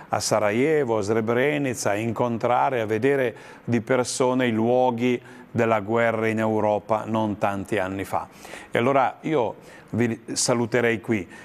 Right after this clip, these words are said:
Eh, dicevo, il video è lungo più o meno venticinque minuti, non ci stiamo, abbiamo tagliato alcune parti, ma credo possa essere interessante anche per rileggere la storia di questi giorni,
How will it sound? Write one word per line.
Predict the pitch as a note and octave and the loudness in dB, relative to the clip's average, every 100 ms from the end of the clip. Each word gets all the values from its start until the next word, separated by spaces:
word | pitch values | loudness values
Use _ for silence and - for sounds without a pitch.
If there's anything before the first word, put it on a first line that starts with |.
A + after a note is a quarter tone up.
| - | -14
Eh, | - C3 C3 A#2+ | -6 -4 -2 -2
dicevo, | A2 - C3+ A#2+ | -2 2 2 2
il | A#2 G#2+ | 2 0
video | A2 D3 C3 B2 | 2 2 2 2
è | |
lungo | A#2 B2 B2+ A#2+ | 2 2 2 0
più | F#2 A#2+ | 2 0
o | |
meno | A#2 B2 A#2 A2+ | 2 2 2 0
venticinque | A2+ A#2 G#2+ A2 C#3 B2 B2 | 0 0 -2 0 0 2 0
minuti, | A#2+ A#2+ D3+ B2+ | 0 0 0 0
non | A2 A2+ | -2 -2
ci | A2 D3+ | -2 -2
stiamo, | - A#2+ D3 C3+ G#2+ - - - | 0 2 2 0 -2 -8 -10 -4
abbiamo | G#2+ B2 B2 A#2 | 0 2 2 2
tagliato | B2 A#2+ B2+ C3 A#2+ | 0 2 2 2 0
alcune | A2+ G#2 C3 C#3 | -2 0 0 0
parti, | C#3 B2+ B2 A#2+ D#3 | 2 2 2 0 0
ma | D3+ | 0
credo | C3 C#3+ D3 | 2 2 2
possa | B2 C#3 - | 0 -2 2
essere | C3 - B2+ | 0 2 0
interessante | A#2+ B2+ B2 A#2+ - G2 G2 B2+ | 2 2 0 0 0 -2 -2 0
anche | C3+ C3+ | 0 0
per | A#2 A#2 | 2 2
rileggere | A#2+ A#2+ C3+ A#2+ A#2 | 2 2 2 2 2
la | G#2+ | 0
storia | G2 - B2+ A#2 | -4 0 0 2
di | A2 | 0
questi | G#2 A#2 - A2+ | -2 -2 -2 -2
giorni, | G#2 B2 C3 B2 A#2 | 2 2 2 0 -6